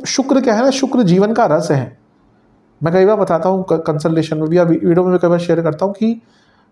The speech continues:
केवल धरती पर वही व्यक्ति जीवन का आनंद लेने आए जिसका शुक्र अच्छा है, बाकी केवल रैट रेस का हिस्सा बन के रहते हैं। आप देख लीजिए अपने आसपास कितने लोग जीवन को एंजॉय करते हैं, पैसा जमा करते रहते हैं, चलते रहते हैं, देखते रहते हैं दूसरा क्या कर रहे हैं।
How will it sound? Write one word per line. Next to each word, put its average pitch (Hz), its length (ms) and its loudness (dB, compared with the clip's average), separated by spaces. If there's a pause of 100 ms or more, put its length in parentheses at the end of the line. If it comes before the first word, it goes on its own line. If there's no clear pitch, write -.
(220)
केवल 269 540 2 (140)
धरती 165 480 0
पर 247 160 0
वही 196 300 2
व्यक्ति 208 380 0
जीवन 185 320 2
का 208 120 0
आनंद 185 560 -2
लेने 170 220 2
आए 165 180 0
जिसका 180 260 -4
शुक्र 143 260 -4
अच्छा 127 240 -6
है, 131 180 -12 (680)
बाकी 165 480 2
केवल 220 440 2
रैट 170 380 2
रेस 175 200 2
का 196 120 -2
हिस्सा 147 340 -2
बन 135 180 -6
के 139 60 -8
रहते 123 280 -8
हैं। 135 100 -16 (400)
आप 202 140 0
देख 262 240 2
लीजिए 233 200 2
अपने 214 180 -2
आसपास 175 340 -4
कितने 226 280 -2
लोग 226 160 2
जीवन 180 220 2
को 180 140 -2
एंजॉय 151 260 0
करते 143 280 -10
हैं, 170 140 -14 (480)
पैसा 170 220 -2
जमा 160 240 0
करते 160 280 -2
रहते 151 200 0
हैं, 151 80 -2
चलते 156 280 0
रहते 160 180 0
हैं, 143 60 0
देखते 156 280 0
रहते 156 200 0
हैं 151 280 -6
दूसरा 156 260 0
क्या 156 180 0
कर 143 140 -2
रहे 156 80 -8
हैं। 156 100 -16